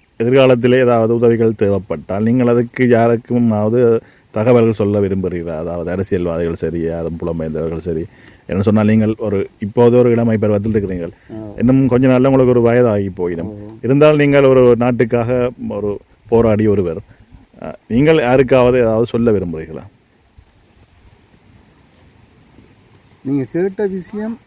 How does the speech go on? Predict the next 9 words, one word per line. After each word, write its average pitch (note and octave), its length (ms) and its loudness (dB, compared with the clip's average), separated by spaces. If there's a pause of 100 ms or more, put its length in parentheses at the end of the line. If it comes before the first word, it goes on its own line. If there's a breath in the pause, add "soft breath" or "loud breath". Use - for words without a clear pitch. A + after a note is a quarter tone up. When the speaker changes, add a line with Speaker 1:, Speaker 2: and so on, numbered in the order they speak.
(180)
Speaker 2:
மிக D#3 260 -2
நல்ல D#3+ 280 -2
விஷயம். A#2+ 480 -10 (1800)
ஆ, - 60 -8 (600)
எதிர்காலத்துல A3 840 -8 (1600)
இந்த F3 280 -4 (120)
புலம்பெயர்ந்த G#3 960 -6
மக்கள், F#3+ 800 -8 (1160)
ஆ, D#3 120 -8